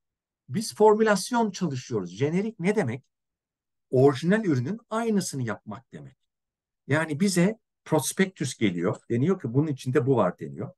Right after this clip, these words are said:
Sonra orijinal ilacı elimize alıyoruz. "Ha, bunu yapacağız." diyoruz. Farmakopeye bakıyoruz.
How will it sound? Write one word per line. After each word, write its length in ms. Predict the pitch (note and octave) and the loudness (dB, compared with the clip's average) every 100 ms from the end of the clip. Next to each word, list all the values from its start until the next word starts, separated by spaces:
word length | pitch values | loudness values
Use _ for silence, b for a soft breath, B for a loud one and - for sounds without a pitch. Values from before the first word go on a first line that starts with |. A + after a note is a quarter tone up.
| _ _ | _ _
Sonra 200 | - E3+ | 0 2
orijinal 380 | F3 D3+ C#3+ F#3 | 6 4 6 2
ilacı 280 | E3 D#3 F3 | 2 0 -2
elimize 360 | D3+ D#3 C#3 | -2 -2 -4
alıyoruz. 440 | C#3+ B2+ G#2 G#2+ - | -2 -2 -4 -4 -2
"Ha, 220 | F#3 C3 D3+ | -2 -2 -4
bunu 200 | E3 D3 | 0 2
yapacağız." 500 | C3 A#2 F#2+ F2+ - | 0 -4 -10 -10 -12
diyoruz. 380 | C#2+ C3 - _ _ _ _ | -18 -18 -20 _ _ _ _
Farmakopeye 800 | - E3+ F3+ G3 G3+ G3+ F#3+ F3 | -2 0 0 0 0 4 4 4
bakıyoruz. 640 | F3 - D#3+ E3+ F3+ | 0 2 2 2 0